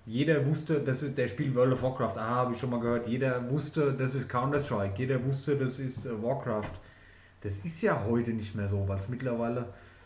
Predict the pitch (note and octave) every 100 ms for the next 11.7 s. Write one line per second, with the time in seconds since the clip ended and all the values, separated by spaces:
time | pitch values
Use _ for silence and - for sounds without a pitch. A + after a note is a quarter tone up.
0 | - - - C3 D3 C#3+ C#3 C#3+ D#3 F3+
1 | D#3+ C#3 C#3+ F#3+ - E3+ G3 - A3 D#3+
2 | C3+ B2+ C#3+ C#3 C3 - - D3+ A#3 B3
3 | - B2+ C3 C3+ B2+ B2 B2 D#3+ C#3+ C#3
4 | C3+ B2 C3+ C3+ C3+ D#3 A2+ A2+ F3 G#3
5 | - E3 D#3+ - A#2 C3 E3+ F3 - B2
6 | - C3 A#2 A#2+ A#2+ B2+ B2 E3+ D#3 A#2
7 | C#3 C#3+ - - A2 A2+ A#2+ - - A3+
8 | A#3 E3 F#3 F3+ D3+ C#3 G3 - B2+ -
9 | A#2+ E3 - - - - - - - -
10 | - - A#2+ C#3 D#3+ C#3+ D#3 E3 F#3 -
11 | F3+ F#3 F3+ F3 E3+ D#3+ -